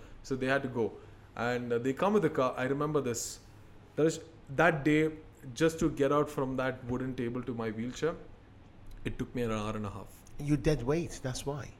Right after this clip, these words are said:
Speaker 1: I
Speaker 2: You're
Speaker 1: can't
Speaker 2: dead
Speaker 1: move.
Speaker 2: weight.
Speaker 1: I'm, I'm trying. Finally, I put on clothes. I get on the chair, and the first thing I remember getting out of the room and seeing two other human beings, I was colorblind.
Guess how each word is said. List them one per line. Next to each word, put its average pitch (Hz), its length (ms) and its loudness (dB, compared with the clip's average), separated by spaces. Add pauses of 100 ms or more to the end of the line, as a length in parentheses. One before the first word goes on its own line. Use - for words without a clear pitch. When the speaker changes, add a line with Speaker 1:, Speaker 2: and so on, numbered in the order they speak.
(120)
Speaker 1:
I 143 80 4
Speaker 2:
You're 123 120 4
Speaker 1:
can't 156 160 6
Speaker 2:
dead 139 160 8
Speaker 1:
move. 147 100 6
Speaker 2:
weight. 147 440 2 (100)
Speaker 1:
I'm, 143 440 0
I'm 135 220 2
trying. 143 520 4
Finally, 143 400 2
I 131 40 4
put 135 200 2
on 143 160 2
clothes. 156 440 0 (480)
I 117 100 -4
get 131 320 2
on 160 160 4
the 151 80 0
chair, 156 320 2 (460)
and 120 160 -2
the 135 60 0
first - 420 0
thing 185 140 -2
I 151 40 2
remember 131 380 0
getting 120 320 2
out 143 120 0
of 135 60 -4
the 131 80 0
room 120 180 -2
and 113 140 -4
seeing 135 480 -2 (540)
two 151 180 4
other 127 180 4
human 120 340 -2
beings, 120 340 -6 (1040)
I 135 100 2
was 143 180 2
colorblind. 139 560 0